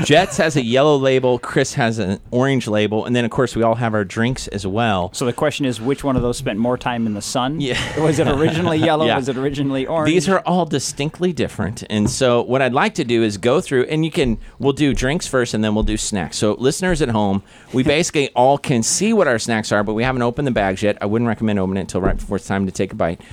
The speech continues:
Speaker 1: But then, and then we all have a drink in front of us, and these are all just things you can buy at the store right around the corner.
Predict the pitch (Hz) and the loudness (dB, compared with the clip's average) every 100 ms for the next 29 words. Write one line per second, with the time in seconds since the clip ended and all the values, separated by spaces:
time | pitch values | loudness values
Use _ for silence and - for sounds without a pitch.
0 | - - - 127 135 135 127 - 127 127 | -16 -10 -2 0 2 0 0 -2 0 2
1 | 120 123 120 120 123 135 127 127 117 113 | 2 4 4 2 0 -2 -2 -2 0 -2
2 | 113 104 104 160 127 123 117 110 82 120 | 0 0 0 -2 -2 0 0 -2 0 0
3 | 120 - 123 113 107 113 104 117 120 - | -2 -4 -4 -4 -4 -2 -2 -4 -6 -2
4 | 110 123 - 104 117 135 - 107 131 | -2 -2 -4 -2 -4 -4 -2 0 -2